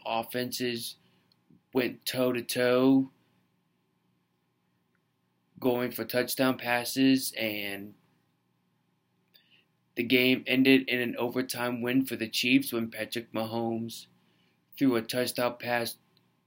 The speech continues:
in the end zone to Travis Kelce, sealing the win and going back to the A F C Championship game. And it kinda showed that the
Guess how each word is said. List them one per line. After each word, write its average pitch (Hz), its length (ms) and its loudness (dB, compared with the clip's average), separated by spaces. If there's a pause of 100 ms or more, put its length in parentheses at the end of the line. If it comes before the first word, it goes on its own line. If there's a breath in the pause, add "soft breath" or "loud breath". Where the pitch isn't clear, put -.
(680)
in 127 200 0
the - 180 -10
end 131 180 6
zone 131 560 4 (640 loud breath)
to - 80 -12
Travis 120 480 -2
Kelce, 135 540 2
sealing 123 460 -2
the 117 100 0
win 117 340 0
and 117 140 -2
going 110 280 0
back 110 320 -6
to - 100 -10
the - 100 -6 (100)
A 113 140 -2
F 123 60 -10
C 131 180 -10
Championship 127 720 -10
game. 135 400 -10 (2500 loud breath)
And 127 640 2 (580)
it 135 140 -6
kinda 147 220 2
showed 131 480 4
that 123 260 2
the 113 320 -4